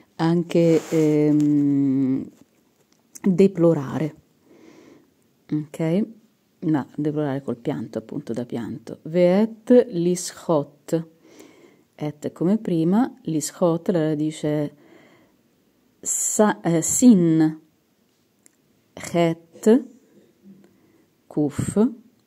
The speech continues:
e questo significa, ehm, mm, significa, mm, ridere,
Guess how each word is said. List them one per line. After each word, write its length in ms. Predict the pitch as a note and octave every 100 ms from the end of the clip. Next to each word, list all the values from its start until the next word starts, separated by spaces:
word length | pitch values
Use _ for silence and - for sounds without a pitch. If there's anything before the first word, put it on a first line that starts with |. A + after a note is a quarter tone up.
| _ _ _ _ _ _ - - - _ _ _ _ _ _
e 240 | G3+ A3 A3
questo 360 | F#3+ F3 F3+
significa, 880 | E3+ F#3+ F3 E3 F3 E3 F3 E3+ -
ehm, 840 | - D#3 D3+ D3 D3+ C#3+ C#3+ - - - -
mm, 220 | D3+ C#3 - - _ _ _ _ _ - - - -
significa, 1600 | - E3+ E3 D#3+ F3 D#3+ D#3 E3 D#3 D3+ D3+ D3+ D3 D3 C#3+
mm, 880 | C#3+ C#3 C3+ C3 B2+ B2 B2 A2+ F2 -
ridere, 720 | - F#3 G#3+ D#3+ D#3 D#3+ F3